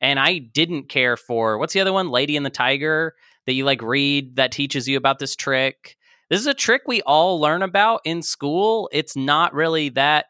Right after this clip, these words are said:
impressive or interesting. And I think in a lot of stories, when it gets used, it doesn't, it might not hit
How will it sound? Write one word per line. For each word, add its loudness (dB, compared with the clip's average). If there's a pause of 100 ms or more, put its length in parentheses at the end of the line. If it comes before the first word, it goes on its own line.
(140)
impressive 0
or 2
interesting. -4
And 2
I 2
think -6
in -2
a 0
lot 2
of 0
stories, -2
when -2
it -2
gets -6
used, -4 (340)
it -2
doesn't, 0 (360)
it 2
might 0
not 0
hit -4